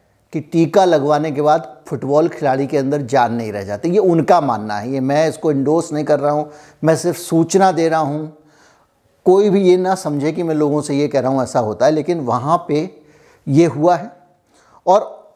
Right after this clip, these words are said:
उसके आधार पर उन्होंने लोगों को लेने से मना कर दिया, खिलाड़ियों को। उन्होंने कहा है कि "Vaccinated players are powerless।" बेकाली का दावा है कि जो उनकी राइवल क्लब्स हैं, वो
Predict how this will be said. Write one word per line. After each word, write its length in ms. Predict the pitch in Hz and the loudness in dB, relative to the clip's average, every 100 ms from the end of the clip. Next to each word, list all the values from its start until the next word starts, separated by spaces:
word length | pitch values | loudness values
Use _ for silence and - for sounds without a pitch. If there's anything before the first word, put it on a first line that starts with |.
| _ 190 | _ 0
उसके 380 | 196 - 269 | 0 0 0
आधार 520 | 202 160 160 147 175 175 | 0 2 2 2 0 0
पर 400 | 160 156 175 - _ _ _ | -4 -6 -6 -14 _ _ _
उन्होंने 320 | 151 151 165 | -10 -8 -6
लोगों 320 | 160 147 143 156 | -4 -4 -4 -6
को 100 | 165 | -6
लेने 220 | 139 147 | -4 -6
से 100 | 147 | -6
मना 220 | 135 147 | -4 -2
कर 140 | 139 | -2
दिया, 180 | 117 135 | -4 -4
खिलाड़ियों 400 | 131 120 117 131 | -4 -4 -4 -4
को। 140 | 143 180 | -2 -2
उन्होंने 260 | 151 151 | 0 0
कहा 180 | 143 147 | 2 2
है 80 | 202 | 2
कि 140 | 214 | -2
"Vaccinated 540 | 151 143 - 165 160 165 | -4 -4 -4 -2 -2 -2
players 320 | 143 156 165 | 0 0 2
are 200 | 170 185 - | 0 0 0
powerless।" 400 | 151 190 165 135 - - _ _ _ _ _ _ _ _ _ 120 | 2 2 -2 -8 -10 -20 _ _ _ _ _ _ _ _ _ 0
बेकाली 600 | 156 160 180 196 247 240 | 0 4 2 2 -4 -4
का 240 | - 190 | -2 -2
दावा 640 | 180 151 113 139 156 196 | -2 -12 -2 2 4 2
है 520 | 156 151 180 214 - _ _ _ _ _ | 2 -2 -2 -6 -18 _ _ _ _ _
कि 80 | 165 | -6
जो 160 | 147 180 | -2 0
उनकी 320 | 175 180 196 | -2 -4 -2
राइवल 440 | 147 151 165 226 | 2 2 4 0
क्लब्स 440 | - 175 160 - - | 0 -2 -2 -4 -8
हैं, 460 | 135 135 160 196 _ _ _ _ _ _ _ _ 156 | -6 -6 -8 -16 _ _ _ _ _ _ _ _ 2
वो 460 | 196 240 269 - | 4 4 2 -4